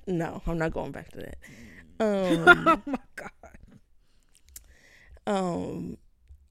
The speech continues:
Speaker 1: but this, like, Renaissance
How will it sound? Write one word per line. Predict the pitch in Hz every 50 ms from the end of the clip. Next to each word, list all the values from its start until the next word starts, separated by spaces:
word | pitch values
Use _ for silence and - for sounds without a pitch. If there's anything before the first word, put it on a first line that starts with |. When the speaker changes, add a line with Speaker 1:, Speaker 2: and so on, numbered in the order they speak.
| - - -
Speaker 1:
but | 190 185 180 175 175 165 165 - - - - - - - _ - - - - - - - _ _ - - - - - - - _ _ _ _ - _
this, | 180 180 175 170 - -
like, | 170 - 190 -
Renaissance | 175 175 165 165 170 185 - 165 - - - - - - - - -